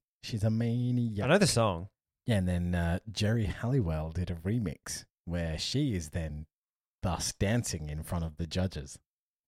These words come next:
Speaker 2: Sometimes I don't know why you've seen this shit. <laughs>
Speaker 1: I watched a lot of M T V Rage video hits when I was young.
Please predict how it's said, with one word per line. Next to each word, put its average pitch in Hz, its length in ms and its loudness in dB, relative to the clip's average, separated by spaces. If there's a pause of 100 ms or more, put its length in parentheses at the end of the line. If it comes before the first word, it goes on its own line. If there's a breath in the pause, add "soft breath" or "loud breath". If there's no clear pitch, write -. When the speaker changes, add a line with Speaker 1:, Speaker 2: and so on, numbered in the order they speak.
(420)
Speaker 2:
Sometimes 220 380 0
I 196 60 6
don't 170 140 2
know 131 140 2
why 110 200 4
you've 107 140 0
seen 87 240 -4
this 90 140 -6
shit. 85 360 -10
<laughs> - 920 -6
Speaker 1:
I 113 60 2
watched 117 260 4
a 104 40 2
lot 90 520 0 (120)
of 80 460 -2
M 80 180 -2
T 78 200 -4
V 73 320 -4
Rage 71 720 -6 (580)
video 78 260 0
hits - 400 -6
when 80 100 -2
I 73 80 -4
was 69 140 -6
young. 65 220 -8